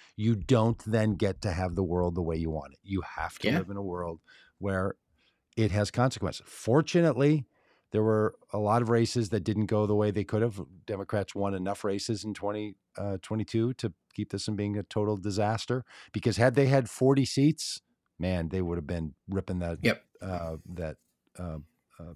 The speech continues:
Speaker 1: the future of the country and the, the budgets that have already been passed would have been dismantled. Um, you, you know what I was surprised though, Rob, in all honesty, in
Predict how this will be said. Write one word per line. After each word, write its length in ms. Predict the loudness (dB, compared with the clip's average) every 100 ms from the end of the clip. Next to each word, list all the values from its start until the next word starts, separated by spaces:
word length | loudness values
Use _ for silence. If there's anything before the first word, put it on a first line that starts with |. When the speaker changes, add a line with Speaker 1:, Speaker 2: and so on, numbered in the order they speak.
| -12
Speaker 1:
the 100 | -12
future 320 | -8 -6 -6 -6
of 60 |
the 60 | -6
country 360 | -6 -6 -6
and 240 | -6 -6 -6
the, 140 | -8 -8 -20 -20 -20 _ -16 -8
the 200 | -8 -8 _ _
budgets 340 | 0 0 -2
that 80 | -2
have 80 | -2
already 180 | -2 -2
been 180 | -4 -4
passed 340 | -4 -6 -6
would 60 | -8
have 60 | -6
been 140 | -6
dismantled. 680 | -6 -6 -4 -6 -4 -6 -6 _ _ _ _ _
Um, 200 | -6 -6 -10 -20 0
you, 100 | 6
you 100 | 8
know 60 | 10
what 80 | 8
I 40 |
was 200 | 8 6
surprised 400 | 4 6 8 8
though, 100 | 10 10
Rob, 320 | 10 6 4
in 100 | 4
all 160 | 6
honesty, 460 | 6 6 4 0 0
in 200 | 4 4